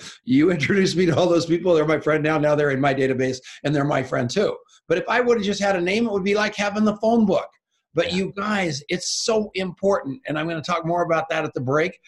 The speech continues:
Speaker 1: We're gonna come back right after this. It is so fun having Matt Morris, 'cause he is the gold standard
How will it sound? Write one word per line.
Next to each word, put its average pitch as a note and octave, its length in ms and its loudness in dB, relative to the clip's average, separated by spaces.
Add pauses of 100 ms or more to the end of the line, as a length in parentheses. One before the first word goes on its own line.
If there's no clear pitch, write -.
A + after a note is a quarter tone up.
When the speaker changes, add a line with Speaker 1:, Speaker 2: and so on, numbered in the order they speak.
(200)
Speaker 1:
We're C#3 100 -2
gonna D#3+ 160 -2
come D3+ 200 -4
back D3+ 260 -2
right D3+ 180 0
after D3 280 -2
this. D3+ 360 -2
It E3 120 -4
is D#3 220 -4
so F3+ 260 0
fun E3 180 2
having D3 300 0
Matt D3 240 -2
Morris, D3+ 360 -2 (320)
'cause E3 200 0
he A#3 580 0 (320)
is E3+ 400 0
the E3+ 120 0
gold F3 360 0
standard D3+ 640 -4